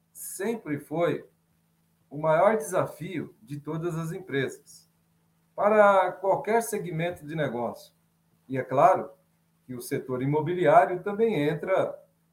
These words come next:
é, nesse pacote, né? Todas as empresas. Existe um princípio de economia, um princípio básico de economia, que é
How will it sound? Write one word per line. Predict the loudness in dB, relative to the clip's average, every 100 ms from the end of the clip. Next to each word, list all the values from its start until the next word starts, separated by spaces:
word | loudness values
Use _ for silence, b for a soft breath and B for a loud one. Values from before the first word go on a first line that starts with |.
| _
é, | -8 -4 -2 -4 -6 -14 _ _ _ -16
nesse | -12 -12 -10
pacote, | -6 -6 -2 0 0 -4 -2
né? | 2 2 0 _ _ _ _ _ _ _ 0
Todas | 2 2 2 0
as | -2
empresas. | -2 -6 -6 -6 -10 -14
Existe | -12 -10 -10
um | -10 _
princípio | -8 -6 -4 -6 -6 -4 -4
de | -6
economia, | -6 -6 -4 -2 -4 -2 -2 -2
um | -6 -12
princípio | -12 -12 -12 -12 -10
básico | 0 6 6 4 -2 -14 -20 _
de | -14
economia, | -10 -6 -4 -2 -4 -4 -8
que | -4 -4
é | -4